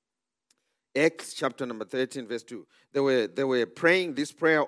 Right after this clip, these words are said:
and positioning themselves for consecration to hear from the Lord. And watch what he says in Acts,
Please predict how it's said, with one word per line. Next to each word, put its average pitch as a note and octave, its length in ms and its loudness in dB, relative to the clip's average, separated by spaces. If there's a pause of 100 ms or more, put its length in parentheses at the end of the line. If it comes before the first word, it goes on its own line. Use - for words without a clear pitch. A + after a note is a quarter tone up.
and B2+ 160 -4
positioning C3+ 640 -6
themselves A#2 480 -2
for B2+ 160 -14
consecration C#3 720 -4 (280)
to C3+ 120 -16
hear B2+ 360 4
from A#2+ 240 -8
the G#2 80 -8
Lord. G2+ 340 -6 (220)
And C3 100 -6
watch E3+ 180 -4
what F3+ 120 4
he D#3 60 0
says D3 340 -2
in B2 160 -8
Acts, D3+ 400 -8